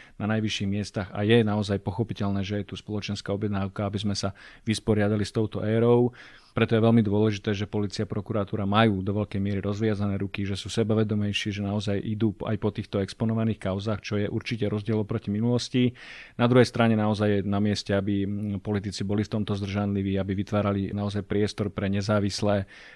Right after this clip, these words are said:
nespochybňované vyšetrovanie prokuratúry, polície.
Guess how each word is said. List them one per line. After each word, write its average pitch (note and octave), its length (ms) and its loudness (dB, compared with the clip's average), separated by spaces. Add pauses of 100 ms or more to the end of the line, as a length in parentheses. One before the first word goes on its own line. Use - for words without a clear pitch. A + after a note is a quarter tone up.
nespochybňované G#2 800 -2
vyšetrovanie G2+ 880 0 (320)
prokuratúry, G#2+ 560 -2
polície. G#2 640 -2